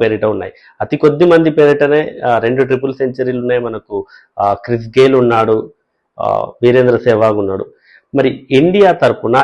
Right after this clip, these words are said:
ఇంకో వ్యక్తి కూడా ట్రిపుల్ సెంచరీ చేశాడు, మనం మొన్నటి వరకు మాట్లాడుకున్నాము, ఇప్పుడు టీంలో కూడా ఉన్నాడు, కరుణ్ నాయర్. ఇదే కరుణ్ నాయర్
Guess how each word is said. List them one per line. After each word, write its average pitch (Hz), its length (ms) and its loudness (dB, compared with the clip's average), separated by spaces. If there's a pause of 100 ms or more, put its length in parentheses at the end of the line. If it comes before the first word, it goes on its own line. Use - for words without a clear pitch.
(120)
ఇంకో 156 320 0
వ్యక్తి 131 480 2
కూడా 117 180 -2
ట్రిపుల్ 120 360 -4
సెంచరీ 110 500 -4
చేశాడు, 98 280 -4
మనం 107 280 -6
మొన్నటి 113 260 -4
వరకు 120 220 0
మాట్లాడుకున్నాము, 101 760 -8
ఇప్పుడు 107 220 -14
టీంలో 139 400 0
కూడా 127 240 -2
ఉన్నాడు, 113 260 -4
కరుణ్ 120 400 2
నాయర్. 98 300 -4 (480)
ఇదే 156 280 4
కరుణ్ 123 380 2
నాయర్ 101 360 0